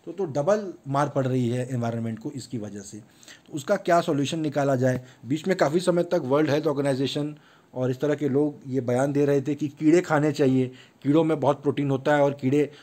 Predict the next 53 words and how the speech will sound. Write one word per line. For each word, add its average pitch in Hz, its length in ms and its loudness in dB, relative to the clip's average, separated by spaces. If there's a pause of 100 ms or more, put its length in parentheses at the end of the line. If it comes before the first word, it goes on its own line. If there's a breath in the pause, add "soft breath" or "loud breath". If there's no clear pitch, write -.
(160 loud breath)
बहुत 135 260 2
मिलते 131 280 0
हैं, 135 140 2
इस 127 140 -4
तरह 135 140 0
की 131 140 -6
बातें 120 360 -2 (280 loud breath)
बहुत 120 180 -4
समय 131 160 0
से 139 120 -2
यूनाइटेड 123 300 0
नेशंस 127 320 -2
कर 135 140 2
रहा 120 180 0
है। 123 200 -4 (420 loud breath)
तो 160 100 -2
ये 156 240 4
आर्टिकल 180 420 0
देख 170 200 2
के 196 120 -2
मुझे 175 280 -2
भी 202 120 -4
यही 208 120 0
लगा 190 260 0
कि 190 160 -6
अल्टरनेटिव 151 520 -2
प्रोटीन, 170 300 -4
मतलब 165 340 -4
ये 160 80 -4
फिर 175 200 2
वही 160 160 4
बोल 143 180 2
रहे 120 140 -2
हैं 117 120 -8 (300 loud breath)
कि 135 80 2
कीड़े 135 300 0
खाओ, 120 260 -2 (320 loud breath)
लेकिन 151 280 -2
इसमें 160 240 -2
ऐसा 160 200 2
नहीं 190 120 2
बोला 165 220 2
है। 180 140 2
अल्टरनेटिव 151 500 0
प्रोटीन 180 360 -2
जो 143 120 0
है 151 200 -2 (280 loud breath)
ये 156 140 2
बहुत 151 440 0 (120)
तरह-तरह 196 460 6
के 127 140 -4
प्लांट 151 340 2
बेस्ड 175 280 2